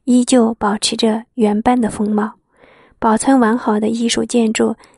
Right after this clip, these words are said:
将近两百栋。这是除意大利本土之外，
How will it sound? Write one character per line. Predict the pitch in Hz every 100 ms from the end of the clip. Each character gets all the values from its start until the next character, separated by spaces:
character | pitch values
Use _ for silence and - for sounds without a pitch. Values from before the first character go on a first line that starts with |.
| -
将 | 240 233
近 | 240 214 240 -
两 | 220 214
百 | 254 240
栋。 | 220 226 220 _ _ _ _ _ _ _ - _ _ _ -
这 | 254
是 | 247 254 233 226 _ _ _ -
除 | - 226 226 240 _
意 | 302 285
大 | 262 247
利 | 254
本 | 240 214 269
土 | - 220
之 | 226
外， | 214 208